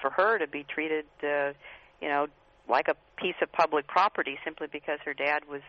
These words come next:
uh, in the White House. So we've, you know, we've taken a pretty hard line about keeping her out of the public eye, and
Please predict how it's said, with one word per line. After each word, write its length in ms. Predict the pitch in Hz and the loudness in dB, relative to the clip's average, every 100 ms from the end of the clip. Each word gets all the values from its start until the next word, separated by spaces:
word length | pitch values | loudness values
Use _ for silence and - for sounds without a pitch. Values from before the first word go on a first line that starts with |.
| - | -4
uh, 200 | 139 135 - | -2 -2 -6
in 160 | 156 | -8
the 60 | 147 | 0
White 220 | 143 208 | 0 2
House. 200 | 180 123 - - | 0 -2 -4 -2
So 280 | 143 147 151 - - _ - | 0 0 -6 -20 -20 _ -4
we've, 160 | 185 180 - - | -4 -4 -14 -8
you 100 | 202 | -2
know, 140 | 170 190 | -2 -2
we've 160 | 202 | -6
taken 280 | - 196 196 | -4 -4 -4
a 40 | |
pretty 260 | 180 202 185 | -4 -4 -2
hard 280 | 190 185 175 | 0 0 0
line 300 | 156 190 185 | 0 0 0
about 220 | 139 143 - | 0 -2 -2
keeping 260 | 175 160 | -8 -4
her 80 | 147 | 0
out 160 | 147 160 | 2 0
of 60 | |
the 60 | - | -2
public 360 | - 151 151 156 | -2 0 0 0
eye, 260 | 170 160 | 0 0
and 120 | 143 | -2